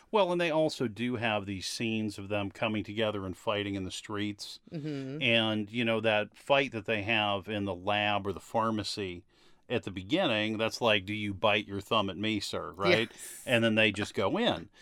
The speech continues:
Speaker 1: And again, it's, it's like truncating the play because we have the actual face-off between, you know, R and Paris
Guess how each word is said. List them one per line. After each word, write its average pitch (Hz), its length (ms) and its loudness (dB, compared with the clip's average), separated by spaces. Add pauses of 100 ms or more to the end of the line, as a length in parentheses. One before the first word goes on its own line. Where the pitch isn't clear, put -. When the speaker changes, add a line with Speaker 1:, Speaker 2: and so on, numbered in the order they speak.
(240)
Speaker 1:
And 131 340 2
again, 135 320 2
it's, 120 260 -2
it's 143 180 -4
like 123 160 4
truncating 120 640 2
the 87 60 -6
play 185 280 4
because 107 340 0
we 127 180 -6
have 127 720 2 (140)
the 123 200 2
actual 131 440 0
face-off 135 580 4
between, 113 760 2 (400)
you 123 120 2
know, 104 220 2 (100)
R 110 500 6 (340)
and 110 180 0
Paris 120 800 2